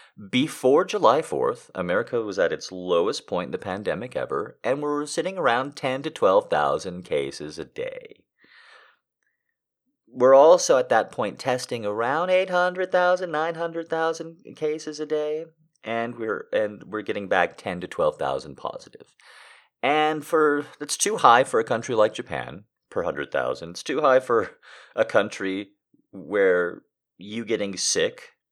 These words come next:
doesn't make a lot of people money, but it was an okay amount for us. Two hundred fifty deaths or so a day, two hundred deaths or so a day,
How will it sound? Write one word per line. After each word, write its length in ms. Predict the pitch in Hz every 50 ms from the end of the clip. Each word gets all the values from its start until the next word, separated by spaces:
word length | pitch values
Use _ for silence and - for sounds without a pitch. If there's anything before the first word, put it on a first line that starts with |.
| _ -
doesn't 320 | 92 - 87 82 - 110 -
make 200 | 82 82 85 101
a 40 |
lot 220 | 80 71 76 82 -
of 100 | - _
people 280 | - 73 69 - 113
money, 260 | 107 73 64 - - - -
but 100 | 285 294
it 60 | 311
was 140 | 302 302 277
an 60 | 254
okay 260 | 262 254 247 254 233 233
amount 260 | 220 220 220 220 -
for 140 | - 214 226
us. 380 | 220 - - - - - - - _ _ _ _ _ _ _ _ _ _ _ _ _ _ _ _ _ _ _ _
Two 160 | - 214 214
hundred 240 | 226 226 226 214 196
fifty 300 | - 214 208 214 208 196
deaths 260 | 190 190 196 196 202
or 60 | 196
so 240 | 185 - 190 180 175
a 60 | 175
day, 320 | 175 175 160 156 156 156
two 100 | 151 151
hundred 220 | 160 156 156 156 147
deaths 260 | 147 143 143 147 -
or 80 | 147 143
so 260 | - - 143 135 139
a 60 | 139
day, 540 | 131 131 131 127 127 127 127 123 127 127